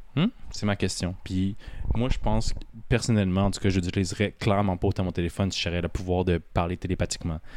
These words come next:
Oh my God, ce serait tellement exci-, juste, juste y penser, là, ça m'excite, là, comme,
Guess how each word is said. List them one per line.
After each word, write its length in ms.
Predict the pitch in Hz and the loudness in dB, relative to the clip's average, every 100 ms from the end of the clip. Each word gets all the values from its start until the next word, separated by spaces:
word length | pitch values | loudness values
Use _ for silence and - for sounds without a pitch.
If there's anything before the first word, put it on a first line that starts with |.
| - - | -14 -8
Oh 140 | - 87 | -2 0
my 200 | 80 76 | 0 -4
God, 240 | 78 82 | 0 0
ce 80 | 80 | 0
serait 140 | - 87 | -4 -4
tellement 200 | 98 104 | 0 0
exci-, 240 | 95 - - | -2 -10 -4
juste, 340 | 113 - 117 | 2 2 2
juste 260 | 104 135 - | 0 0 -2
y 20 | |
penser, 300 | - 98 - | -4 -2 0
là, 60 | 127 | -2
ça 120 | - | -2
m'excite, 360 | 85 80 85 - | -6 0 0 0
là, 100 | 87 | -4
comme, 200 | 85 | -2